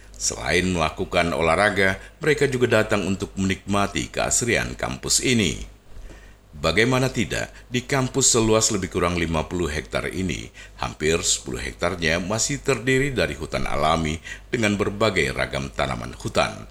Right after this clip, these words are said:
Bahkan beberapa di antaranya sudah sulit ditemui di hutan belantara Riau.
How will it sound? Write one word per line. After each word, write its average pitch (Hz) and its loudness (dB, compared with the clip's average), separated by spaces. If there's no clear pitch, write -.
Bahkan 73 -2
beberapa 76 -2
di 65 -4
antaranya 98 2
sudah 170 -2
sulit 147 0
ditemui 92 0
di 73 -4
hutan 73 -2
belantara 64 0
Riau. 76 0